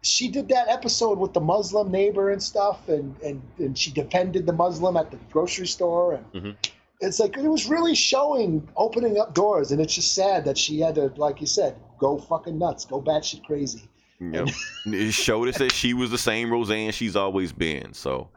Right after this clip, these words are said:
Speaker 1: Yeah.
Speaker 2: I don't know.
Speaker 1: I mean, so, yeah, she was one of, that was the, one of the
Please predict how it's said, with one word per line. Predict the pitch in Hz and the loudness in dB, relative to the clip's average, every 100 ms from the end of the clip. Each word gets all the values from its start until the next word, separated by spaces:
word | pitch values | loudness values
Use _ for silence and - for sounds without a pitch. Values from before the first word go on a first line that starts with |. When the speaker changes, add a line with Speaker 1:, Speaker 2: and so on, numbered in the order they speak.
| - | -10
Speaker 1:
Yeah. | 196 180 151 - _ _ _ _ _ - | -4 0 -2 -4 _ _ _ _ _ -2
Speaker 2:
I | 113 123 | 0 0
don't | 85 | -2
know. | 65 | -2
Speaker 1:
I | 151 | 0
mean, | 185 208 | 0 0
so, | 233 | 0
yeah, | 262 285 175 | 2 2 2
she | - 226 | 0 0
was | 208 | 2
one | 214 233 | 2 2
of, | |
that | 226 233 | 2 2
was | 226 | 0
the, | 220 | 2
one | 233 | 2
of | |
the | 233 | 2